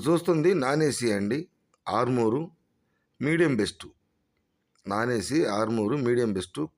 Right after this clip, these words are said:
కలర్ డిస్కలర్ అయింది. తొమ్మిది వేల ఐదు వందలు అమ్మకం జరిగిందండి. మీడియం బెస్ట్లే, నాన్ ఏసీ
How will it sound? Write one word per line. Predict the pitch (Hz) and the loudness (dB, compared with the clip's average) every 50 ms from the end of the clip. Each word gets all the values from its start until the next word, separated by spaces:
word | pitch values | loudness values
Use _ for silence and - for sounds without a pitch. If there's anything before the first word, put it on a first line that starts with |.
| _ _ _ - | _ _ _ -2
కలర్ | 120 131 143 151 143 120 117 | 0 0 0 -2 -4 -4 -4
డిస్కలర్ | 117 - - - 151 120 101 104 | -6 -6 -2 -2 -2 0 0 0
అయింది. | 101 95 95 101 135 156 - _ _ _ _ _ _ _ _ _ _ _ _ _ _ _ _ _ _ - | -2 -2 -4 -6 -6 -8 -12 _ _ _ _ _ _ _ _ _ _ _ _ _ _ _ _ _ _ -2
తొమ్మిది | 127 139 151 156 143 147 | 0 2 2 2 2 2
వేల | 147 139 139 | 4 4 4
ఐదు | 139 135 | 2 2
వందలు | 143 147 139 127 | 2 2 2 2
అమ్మకం | 123 113 104 113 110 104 | 0 0 -2 -2 0 0
జరిగిందండి. | 101 95 95 98 92 87 85 82 80 - _ _ _ _ _ _ | -2 -2 -2 -6 -6 -6 -10 -12 -14 -16 _ _ _ _ _ _
మీడియం | 110 113 131 139 147 135 120 104 90 104 | -6 -4 -2 0 0 0 0 0 -2 -2
బెస్ట్లే, | 101 - - - 107 92 - _ _ _ _ _ _ _ _ _ _ _ _ _ _ _ _ _ _ _ _ _ _ _ _ _ _ _ _ _ _ | -4 -4 -4 -6 -8 -8 -8 _ _ _ _ _ _ _ _ _ _ _ _ _ _ _ _ _ _ _ _ _ _ _ _ _ _ _ _ _ _
నాన్ | 101 107 110 117 120 123 117 | -6 -2 -2 0 2 2 0
ఏసీ | 98 - - - - | 0 -2 -6 -10 -12